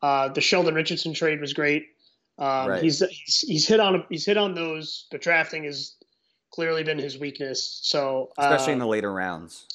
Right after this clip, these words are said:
Speaker 2: you know?
Speaker 1: especially in the later rounds. I mean, I've, I can't tell you how many times I've looked at some of these draft lists, and I mean,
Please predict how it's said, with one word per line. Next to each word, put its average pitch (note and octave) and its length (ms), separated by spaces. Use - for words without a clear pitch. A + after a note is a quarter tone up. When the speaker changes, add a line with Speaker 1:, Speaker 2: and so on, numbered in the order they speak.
Speaker 2:
you G2+ 80
know? D#3+ 180
Speaker 1:
especially E3 100
in D#3 60
the D3+ 60
later C#3+ 240
rounds. B2 460
I D3+ 40
mean, C3+ 520
I've, D3 300
I - 40
can't D#3+ 220
tell D3+ 140
you C#3+ 60
how D3 80
many C#3+ 120
times C#3 240
I've C#3 120
looked C#3+ 200
at C3 140
some C#3+ 180
of C3+ 60
these C3+ 140
draft C3+ 280
lists, C3 240
and A#2+ 220
I C#3 60
mean, B2 240